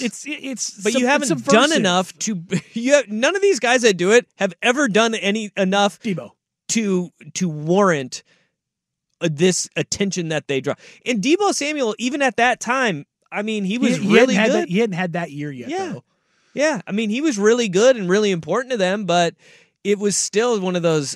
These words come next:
Speaker 2: eye roll things, and, and guess where he's still playing now?
Speaker 1: This is where I love guys like
Speaker 2: San Francisco.
Speaker 1: like Mike Conley,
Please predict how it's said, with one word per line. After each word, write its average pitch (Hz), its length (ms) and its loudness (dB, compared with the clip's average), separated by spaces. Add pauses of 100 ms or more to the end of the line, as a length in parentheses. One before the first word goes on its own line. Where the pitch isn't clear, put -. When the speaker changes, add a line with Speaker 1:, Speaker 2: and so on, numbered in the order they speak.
(120)
Speaker 2:
eye 147 200 0
roll 135 320 -2
things, 160 300 -6
and, 147 260 -12
and 135 180 -10
guess 151 220 -4
where 190 120 -2
he's 190 160 -2
still 156 280 -4
playing 202 340 -4
now? 190 480 -6
Speaker 1:
This 208 100 -8
is 269 60 -12
where 302 120 -4
I 247 80 -2
love 185 180 -2
guys 160 200 -4
like 170 120 -4
Speaker 2:
San 214 140 -2
Francisco. 175 360 -10
Speaker 1:
like 160 120 -8
Mike 151 160 -12
Conley, 143 480 -12